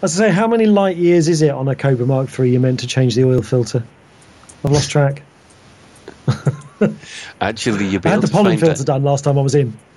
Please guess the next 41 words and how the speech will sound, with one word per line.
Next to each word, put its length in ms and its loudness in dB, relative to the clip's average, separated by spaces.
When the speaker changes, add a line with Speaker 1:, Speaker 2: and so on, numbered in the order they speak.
Speaker 2:
You'll 140 -2
be 80 2
able 140 0
to 60 -4
find 240 -2
that 160 -4
out 220 -4
because 360 -4
the 120 -2
ship 320 -4
integrity 600 -4
drops, 760 -6
um, 440 -2
Speaker 1:
<laughs> 120 -4
Okay. 220 4
Speaker 2:
a 160 0
lot 320 -2
at 100 -2
the 60 -2
moment. 420 -2
And 280 -2
I 100 -2
must 260 -4
admit, 460 -4
when 220 -2
the 60 -2
ship 280 -6
integrity 560 -2
of 120 -4
your 120 0
ship 420 -4
drops 680 -6
below 360 0
thirty 500 -4
percent, 500 -4
I've 180 -2
began 300 -2
to 140 -4
notice 460 -4
it, 200 -6
that 160 -2